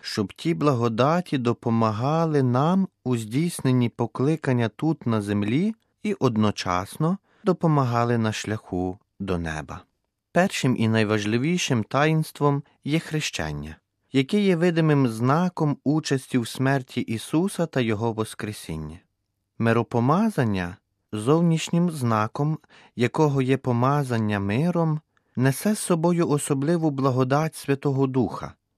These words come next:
який вчиняє нас дозрілими християнами, здатними давати свідчення Ісуса.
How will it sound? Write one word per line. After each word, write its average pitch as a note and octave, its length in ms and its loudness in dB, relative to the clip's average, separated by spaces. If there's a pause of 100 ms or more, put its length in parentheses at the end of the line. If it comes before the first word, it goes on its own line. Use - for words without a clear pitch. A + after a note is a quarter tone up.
який A2 340 2
вчиняє B2+ 540 4
нас B2+ 260 2
дозрілими A#2 680 2
християнами, A#2 1080 0 (640)
здатними D3+ 720 0
давати C3+ 500 0
свідчення G#2+ 800 -4 (100)
Ісуса. E2 560 -12